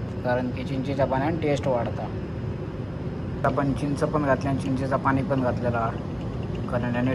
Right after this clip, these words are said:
टेस्ट वाढतं त्याच्यामुळे. आपण मिक्सर मारूया व्यवस्थित आणि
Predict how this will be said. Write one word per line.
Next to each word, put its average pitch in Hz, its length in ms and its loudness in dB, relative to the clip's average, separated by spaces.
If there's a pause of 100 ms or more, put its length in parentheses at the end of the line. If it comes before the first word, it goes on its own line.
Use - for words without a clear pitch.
टेस्ट 139 220 2
वाढतं 127 380 6
त्याच्यामुळे. 120 440 2 (1300)
आपण 127 220 0
मिक्सर 135 380 0
मारूया 131 320 2
व्यवस्थित 127 480 -2
आणि 131 220 0